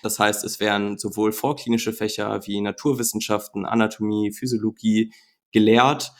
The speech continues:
Und gerade hier ist natürlich auch in den Naturwissenschaften das ein klein wenig reduziert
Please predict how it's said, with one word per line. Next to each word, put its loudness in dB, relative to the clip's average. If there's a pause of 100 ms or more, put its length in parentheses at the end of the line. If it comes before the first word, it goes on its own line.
(220)
Und -2
gerade 4
hier 6
ist -2
natürlich 0
auch -4
in -6
den 0
Naturwissenschaften 0 (260)
das -2
ein -4
klein -2
wenig 0
reduziert 0